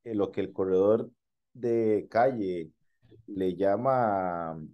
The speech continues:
este, calidad, que es pista, el corredor de montaña es esas, esas cosillas. Es solo como para poner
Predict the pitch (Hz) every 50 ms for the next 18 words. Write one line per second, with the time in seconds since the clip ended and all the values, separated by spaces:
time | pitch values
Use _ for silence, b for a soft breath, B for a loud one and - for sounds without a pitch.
0 | _ - 101 95 82 - - 95 - - 95 92 92 90 92 101 117 127 127 -
1 | - 101 87 - - 143 135 120 - - 151 147 120 104 92 76 - 90 87 87
2 | 87 92 101 104 101 92 76 - 113 95 101 101 98 95 95 98 101 101 - -
3 | - _ _ - 104 90 - 92 95 92 - - - - - _ _ _ - 82
4 | 78 85 82 80 - 87 82 85 87 78 73 73 - 85 82 98 101 101 - 107
5 | 107 95 - - 90 85 78 - 82 80 87 95 101 104 104